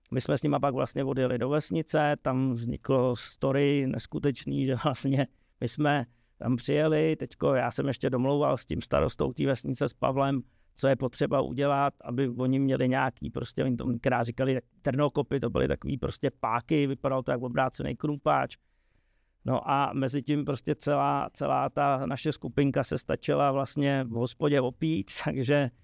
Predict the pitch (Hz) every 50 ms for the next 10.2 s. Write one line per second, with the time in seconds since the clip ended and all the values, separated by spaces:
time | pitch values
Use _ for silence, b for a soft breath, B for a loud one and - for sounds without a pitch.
0 | _ _ _ - 127 123 - - 139 143 139 139 135 135 - - 143 135 - 143
1 | 135 - - 131 131 127 131 143 147 147 143 - 135 123 - - - 147 - -
2 | 135 123 - 135 120 - 135 - - 143 143 143 143 147 123 123 127 - - -
3 | - 156 147 151 147 147 143 - _ _ _ _ _ _ - - - - 135 131
4 | - 139 - - 139 131 - - 151 147 143 139 139 139 135 131 143 147 156 139
5 | - - 151 147 139 - - - - - - 147 123 - 147 135 - - - 135
6 | 117 - 143 135 - - 156 143 - 135 131 120 135 135 135 135 139 123 131 127
7 | 131 127 127 117 117 123 123 123 127 117 113 - 143 135 139 120 - - 139 -
8 | - - - 135 143 127 - 131 - - 139 117 - 147 - - 143 139 123 -
9 | - 139 135 131 - - - - 147 139 131 - - - 139 135 - - - -
10 | - - -